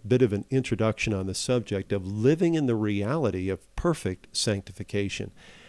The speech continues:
I need to sort of lay some important grid work, groundwork, so that we understand a few things.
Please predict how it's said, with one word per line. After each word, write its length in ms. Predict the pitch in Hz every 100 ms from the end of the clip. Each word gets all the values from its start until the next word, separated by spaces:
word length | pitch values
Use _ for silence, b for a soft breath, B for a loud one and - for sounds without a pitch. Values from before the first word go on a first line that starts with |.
| B B B
I 120 | 127
need 280 | 180 254 247
to 400 | - 170 156 143
sort 300 | - 170 151
of 120 | 107
lay 300 | 113 123 131
some 260 | 120 117 110
important 840 | 101 - 131 120 104 - - 104
grid 460 | - 110 123 127 107
work, 440 | 101 113 107 -
groundwork, 840 | - 120 123 143 143 104 104 95 -
so 120 | 95
that 120 | 117
we 180 | 117 117
understand 560 | 123 110 - 110 104
a 40 | 92
few 180 | 101 92
things. 560 | 95 85 110 - -